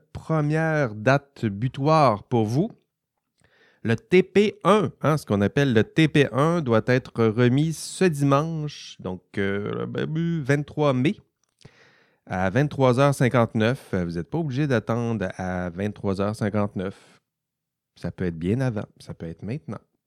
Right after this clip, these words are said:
La tâche est simple. Euh, en équipe, vous devez créer un problème éthique que vous pourriez vraiment rencontrer dans l'exercice de votre profession. Donc, un problème qui est réaliste,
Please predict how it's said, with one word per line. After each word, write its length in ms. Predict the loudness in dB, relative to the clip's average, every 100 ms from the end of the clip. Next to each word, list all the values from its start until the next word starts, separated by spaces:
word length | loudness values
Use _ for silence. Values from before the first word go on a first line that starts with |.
| _ _ _ _ _ _
La 160 | -4 -2
tâche 360 | 0 2 2 0
est 40 |
simple. 640 | -2 2 4 4 0 -6 -4
Euh, 280 | 0 2 2 2
en 180 | 2 2
équipe, 340 | 0 -4 -6 -10
vous 180 | -10 2
devez 380 | 4 4 2
créer 680 | -2 -4 0 4 4 2 -2 -6 _ _ _ _ _ _ _ -4
un 160 | -4
problème 400 | 0 0 2 2
éthique 440 | 0 -2 -4 -4 -20 _ _
que 80 | -4
vous 80 |
pourriez 320 | -4 -2 0 0
vraiment 340 | 2 2 2
rencontrer 480 | 0 -2 -4 -4 -4
dans 120 | -2
l'exercice 520 | -2 -4 -6 -6 -6
de 80 | -4
votre 180 | -4 -6
profession. 580 | -10 -10 -10 -8 -8 -10 _ _ _ _ _ _ _
Donc, 220 | -12 -8
un 100 | -8
problème 480 | -8 -6 -4 -2 -4
qui 260 | -8 -8 -8
est 80 |
réaliste, 640 | -4 0 0 -2 -6 -10